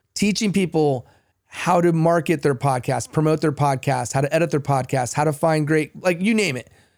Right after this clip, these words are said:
I guarantee you, if you type something about podcasting and you look,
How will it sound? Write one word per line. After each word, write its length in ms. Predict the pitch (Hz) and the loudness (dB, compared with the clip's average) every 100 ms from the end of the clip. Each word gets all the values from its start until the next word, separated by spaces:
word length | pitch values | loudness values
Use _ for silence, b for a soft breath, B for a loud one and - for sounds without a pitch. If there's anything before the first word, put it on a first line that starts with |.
| b - | b -2
I 100 | 170 | 0
guarantee 420 | 180 247 262 247 | 2 2 2 2
you, 100 | 190 | 2
if 100 | 151 | 2
you 120 | 214 | 0
type 280 | 226 240 202 | 0 -2 -2
something 720 | - - 185 180 208 202 202 - _ _ _ _ | -4 -2 -2 0 0 2 0 -4 _ _ _ _
about 380 | 151 160 165 156 | 0 4 2 2
podcasting 880 | 160 160 151 151 127 - 135 120 117 b b b - | 0 0 0 -2 -2 -2 -4 -2 -6 b b b -2
and 140 | 151 | 2
you 140 | 170 180 | 4 4
look, 440 | 190 185 135 - | 4 2 0 -8